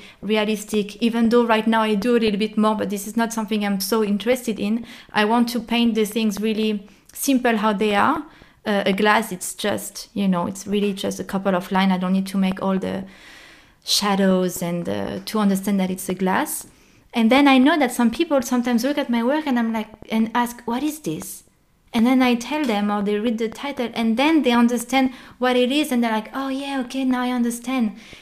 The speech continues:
So it means that they could see my paintings in, in different way,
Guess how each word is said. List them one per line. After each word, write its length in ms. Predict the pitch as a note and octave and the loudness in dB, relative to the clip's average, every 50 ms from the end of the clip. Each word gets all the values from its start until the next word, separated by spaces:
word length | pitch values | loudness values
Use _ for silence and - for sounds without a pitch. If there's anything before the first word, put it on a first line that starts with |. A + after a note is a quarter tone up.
| - | -16
So 140 | - - C4 | -4 0 2
it 180 | C4 B3+ B3+ - | 2 2 0 -2
means 280 | C#4+ D#4+ E4 D#4 D#4+ | 0 0 0 0 -2
that 180 | - C4 A#3 G#3+ | -2 -2 0 0
they 100 | A#3+ A#3 | -2 -4
could 220 | A#3 - B3 A#3+ | -2 -4 -6 -6
see 260 | - - - D#4+ F4 | -6 -6 -4 -4 0
my 160 | E4 C#4+ C4 A#3 | 0 2 0 0
paintings 560 | A#3+ - - C#4 C4 C4+ C4+ C4 B3+ A#3+ - | -2 -4 -6 -6 -4 -2 0 -2 -2 0 0
in, 360 | B3 A#3+ A#3 A#3 A3+ A3 A3+ - - - _ - _ _ _ | 2 2 2 2 0 -2 -6 -10 -20 -20 _ -20 _ _ _
in 160 | - A#3+ A#3 A3 | 0 0 2 2
different 400 | A#3+ C4+ B3+ B3+ C4+ B3+ B3+ B3 | 2 -2 -2 0 0 0 2 2
way, 400 | C#4 C4+ A#3+ G#3+ G#3 G#3 - | 2 0 0 0 -2 -4 -10